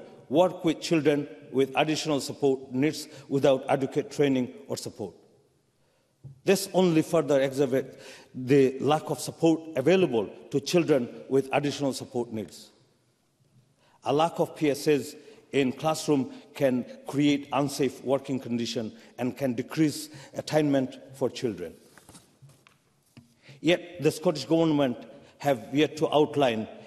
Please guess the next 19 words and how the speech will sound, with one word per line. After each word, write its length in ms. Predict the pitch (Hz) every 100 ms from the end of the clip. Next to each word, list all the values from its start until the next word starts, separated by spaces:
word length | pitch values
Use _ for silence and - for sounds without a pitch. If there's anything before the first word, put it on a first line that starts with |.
| -
exactly 600 | 123 113 180 147 139 110 -
how 180 | - 165
they 120 | 151
plan 340 | 151 151 156 151
to 100 | 143
support 480 | - 120 147 131 110
this 160 | 131
vital 360 | 107 139 143 135
role 360 | 120 117 107 - -
in 160 | 135
school 320 | 127 - 151 131
that 320 | 123 117 -
is 220 | 123 104 - -
heavily 600 | 151 156 147 143 123 - -
relied 460 | 143 147 151 143
on 200 | 123 127
both 520 | 110 147 147 - - -
by 120 | 120
teachers 540 | - 160 - 143 -